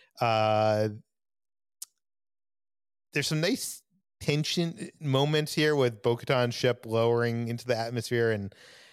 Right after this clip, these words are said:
the Mando crew all, like, you know, in their dr-, drop, uh, position, looking down at the destroyed planet. The, uh, the Mandalorians jetpack down to the glassy surface, and later they come across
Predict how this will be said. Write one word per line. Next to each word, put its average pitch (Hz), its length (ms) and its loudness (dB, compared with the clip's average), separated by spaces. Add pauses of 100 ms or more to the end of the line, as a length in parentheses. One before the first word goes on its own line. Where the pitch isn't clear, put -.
(200)
the 117 100 0
Mando 117 460 2
crew 113 720 0 (240)
all, 117 200 2
like, 110 260 0
you 113 80 -4
know, 104 120 0
in 104 80 -2
their 104 100 -2
dr-, 117 240 -16 (140)
drop, 107 420 -4 (180)
uh, 104 280 -2
position, 110 760 -4
looking 120 280 -4
down 117 240 2
at 110 120 -4
the 117 60 -20
destroyed 113 440 -2
planet. 110 420 -2 (2000)
The, 120 340 2
uh, 113 220 4
the 110 80 -6
Mandalorians 151 560 2
jetpack 127 480 0
down 123 520 2
to 117 100 -12
the 110 80 -4
glassy 117 460 -4
surface, 117 580 0 (640)
and 110 380 -2
later 139 360 2
they 127 180 2
come 139 200 -4
across - 500 -4